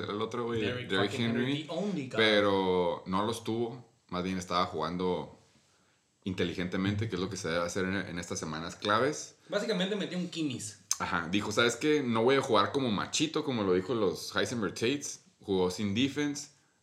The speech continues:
Speaker 1: Yo no lo juzgo, yo hubiera hecho exactamente lo mismo si hubiera estado en su lugar.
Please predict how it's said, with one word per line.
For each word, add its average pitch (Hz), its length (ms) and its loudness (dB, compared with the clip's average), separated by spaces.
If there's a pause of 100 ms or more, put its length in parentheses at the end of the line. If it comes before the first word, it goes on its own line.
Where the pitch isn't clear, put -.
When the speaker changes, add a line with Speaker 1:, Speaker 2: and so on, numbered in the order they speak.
(320)
Speaker 1:
Yo 107 600 0
no 101 200 0
lo 117 80 -2
juzgo, 151 320 -2
yo 135 100 2
hubiera 127 160 2
hecho 127 120 -6
exactamente 123 480 -2
lo 95 120 0
mismo 110 180 -2
si 110 100 -4
hubiera 98 120 2
estado 107 200 -4
en 110 80 -6
su 110 120 -8
lugar. 104 520 0